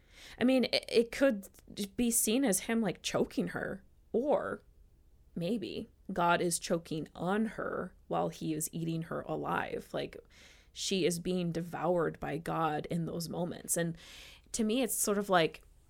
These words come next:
I imagine a snake eating a mouse. Like, it's painful and suffocating being eaten alive, I imagine.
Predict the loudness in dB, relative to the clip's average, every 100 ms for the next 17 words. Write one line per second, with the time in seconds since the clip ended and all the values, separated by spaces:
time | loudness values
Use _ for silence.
0 | -4 2 2 2 0 0 0 2 2 2
1 | 2 2 0 -2 0 0 -2 -4 -4 -2
2 | -2 -2 -4 -2 2 2 2 0 2 -2
3 | -4 -4 -4 -4 -2 0 0 -2 -4 -6
4 | -8 -4 -2 -2 -6 -4 -2 -2 -4 -4
5 | -4 -2 -2 -4 -6 -2 0 0 0 0
6 | -2 -2